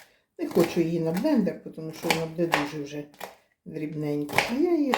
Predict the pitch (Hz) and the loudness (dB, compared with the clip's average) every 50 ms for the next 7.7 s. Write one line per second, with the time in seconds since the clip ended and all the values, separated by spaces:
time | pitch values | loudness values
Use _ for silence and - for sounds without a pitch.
0 | - - 208 190 190 - - - _ - 185 180 175 - - - 185 175 - - | 0 0 -2 -2 -2 -6 -14 -20 _ -10 -6 -6 -6 -2 -2 -2 0 -2 -4 -8
1 | - 196 196 - 220 220 302 320 302 - 175 147 - - _ _ - - - - | -10 -10 -2 0 0 2 2 0 0 -2 -4 -8 -12 -18 _ _ -12 -12 -12 -12
2 | - - _ _ _ _ _ _ - - 220 - - 339 339 - 214 190 - - | -18 -20 _ _ _ _ _ _ -8 -8 -6 -2 0 0 0 0 -2 -2 0 2
3 | 233 220 208 - 185 - 185 180 - 233 233 214 202 190 190 175 170 175 156 - | 2 2 2 0 -2 -4 -4 -2 0 0 2 2 2 2 2 0 0 -4 -4 -2
4 | 175 180 190 190 - - - 202 202 208 - - 147 147 139 139 - - - - | -2 -2 -2 -4 -6 -8 -10 -10 -8 -8 -8 -8 -8 -8 0 0 0 0 0 -6
5 | - _ _ _ _ _ _ _ - - _ _ _ _ 156 151 160 160 147 147 | -14 _ _ _ _ _ _ _ -20 -20 _ _ _ _ -10 -10 -8 -2 0 0
6 | 143 143 147 147 147 - - _ _ _ _ _ _ _ - 180 165 180 180 170 | 0 0 -4 -6 -8 -12 -16 _ _ _ _ _ _ _ -12 -6 -2 -2 -2 0
7 | 160 147 156 151 - - 156 147 - - - 160 151 | -2 -4 -8 -10 -10 -12 -12 -10 -12 -12 -12 -12 -4